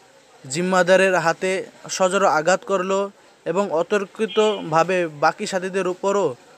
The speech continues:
হামলা করল। জিম্মাদার হজরত সহ গুরুতর আহত হয়েছে জামাতের পাঁচ সাথী।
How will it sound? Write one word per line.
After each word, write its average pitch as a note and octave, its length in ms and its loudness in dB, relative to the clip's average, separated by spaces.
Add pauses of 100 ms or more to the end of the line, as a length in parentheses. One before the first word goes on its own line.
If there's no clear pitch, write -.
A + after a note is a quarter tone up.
হামলা E3 280 0
করল। B2+ 320 -6 (720)
জিম্মাদার F#3+ 480 4
হজরত F#3 360 2
সহ G3 320 2
গুরুতর F#3+ 560 0
আহত F3 420 2
হয়েছে D#3 560 -2 (520)
জামাতের F3 380 2
পাঁচ F3+ 240 2
সাথী। D3 400 -4